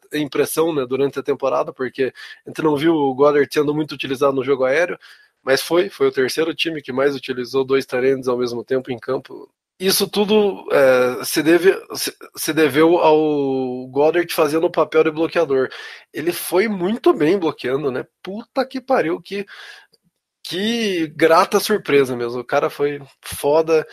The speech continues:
é um cara que a gente tem muita expectativa, ele, tem muita gente já falando que ele pode ser um top cinco tight end da liga aí em muito pouco tempo.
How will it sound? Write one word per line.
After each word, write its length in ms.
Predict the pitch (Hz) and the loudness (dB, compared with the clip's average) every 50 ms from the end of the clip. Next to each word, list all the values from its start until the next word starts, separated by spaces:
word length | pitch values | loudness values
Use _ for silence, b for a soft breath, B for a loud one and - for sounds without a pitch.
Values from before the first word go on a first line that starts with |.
| B B B B B | B B B B B
é 80 | - 139 | 0 0
um 100 | 147 135 | 0 2
cara 220 | - 156 156 160 | 2 2 2 2
que 80 | 156 165 | 2 2
a 40 | 165 | 2
gente 120 | 170 165 | 0 2
tem 160 | - 185 180 | 2 2 2
muita 260 | 175 160 196 202 - | 4 2 2 2 0
expectativa, 760 | 202 - - 170 147 - - 151 135 - - 170 185 180 170 165 | -4 -4 -4 -6 -6 -2 -2 -4 -2 -2 -2 -2 0 0 0 0
ele, 260 | 147 147 143 139 135 B B B B B B _ _ | 0 0 0 0 -2 B B B B B B _ _
tem 140 | - 170 175 | 2 2 4
muita 280 | 175 208 208 214 196 | 4 4 4 4 4
gente 220 | 175 196 190 180 - | 4 2 2 2 2
já 100 | 190 175 | 0 2
falando 380 | - 180 160 165 175 180 165 | 2 2 2 2 2 0 0
que 100 | 170 - | -2 -2
ele 400 | 165 165 156 151 147 143 143 131 _ | -2 0 0 0 0 0 -2 -4 _
pode 260 | _ 165 170 170 170 - | _ 2 2 2 2 0
ser 140 | - 175 | 0 0
um 320 | 175 170 165 156 147 139 131 - _ | 0 0 0 -2 -4 -4 -6 -2 _
top 280 | - 180 180 180 - | 2 2 2 0 -6
cinco 360 | - - - 190 190 180 165 147 | -8 -8 -6 -8 -8 -8 -10 -6
tight 280 | - 139 139 135 143 | -4 -4 -2 -2 -2
end 160 | 151 156 143 | -2 -4 -4
da 180 | 131 135 135 131 | -4 -2 -2 -2
liga 320 | 127 127 135 143 143 139 | -4 -4 -4 -4 0 0
aí 160 | 139 135 139 156 | 0 0 0 -2
em 80 | 151 | -4
muito 300 | 147 151 165 175 165 - | -2 -2 -4 -4 -6 -8
pouco 240 | 143 156 147 - 139 | -8 -8 -6 -6 -8
tempo. 500 | - - 135 143 156 165 - - 160 | -6 -4 -4 -2 -4 -6 -8 -10 -12